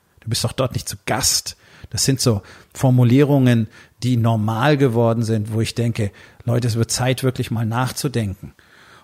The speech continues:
Und bloß weil du das tust, was man als Minimalanforderung als Familienvater und Ehemann tun sollte, heißt es noch lange nicht, dass du die Verantwortung für deine Familie übernommen hast. Das ist doch lächerlich.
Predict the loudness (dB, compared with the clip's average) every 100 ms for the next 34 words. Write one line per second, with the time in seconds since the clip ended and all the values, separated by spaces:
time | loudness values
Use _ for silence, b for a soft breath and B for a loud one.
0 | _ -2 0 2 2 2 -2 0 0 -2
1 | -2 -4 -4 -2 -2 -4 -4 -6 -6 -6
2 | -2 2 4 4 2 2 2 0 0 0
3 | 0 0 -2 -2 B B B -8 -6 -2
4 | 0 2 4 2 2 0 0 0 0 0
5 | 2 0 0 0 2 2 2 2 2 -2
6 | -2 -2 -2 -2 0 0 2 2 2 0
7 | -2 -4 -4 -2 0 2 2 0 0 0
8 | -2 -2 -2 0 2 2 0 -2 -4 -6
9 | -6 -6 -6 -4 -4 -4 -8 -10 -18